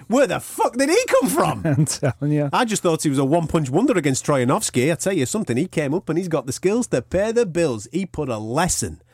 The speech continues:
Speaker 1: an absolute lesson on Ricky Burns. First of all, the judge that judged this one sixteen, one twelve, you want sacking, mate. Yes, all right, you've still, uh,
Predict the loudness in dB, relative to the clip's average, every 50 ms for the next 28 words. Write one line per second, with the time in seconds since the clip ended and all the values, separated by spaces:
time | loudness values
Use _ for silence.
0 | _ _ _ -6 -6 -6 -6 -6 -4 -2 -2 -2 -4 -4 -4 0 2 4 4 4
1 | 2 2 0 -2 -2 -2 -2 -2 -2 0 -2 -4 -4 -6 -8 -6 -6 -4 -4 -6
2 | -8 _ _ _ _ _ -2 0 0 0 0 -2 -2 -2 -2 -2 0 -2 -2 -2
3 | -2 -2 -2 -2 -2 -4 -4 -4 _ -14 -20 -20 -12 -2 0 0 0 0 -2 -2
4 | -2 -2 -4 -10 -14 _ -10 -4 -2 -2 -2 -2 -4 -8 -6 -2 0 0 0 2
5 | 0 -2 -2 -4 -4 -4 -4 -2 -4 -6 -4 -2 -2 -2 -2 -4 -4 -6 -8 -8
6 | -8 -6 -4 -4 -2 -2 -4 -4 -4 -2 -4 -4 -2 -2 -2 -2 -2 -4 -4 -8
7 | -8 -4 -2 -2 -2 -2 -4 -10 -20 -20 -20 _ _ _ _ -20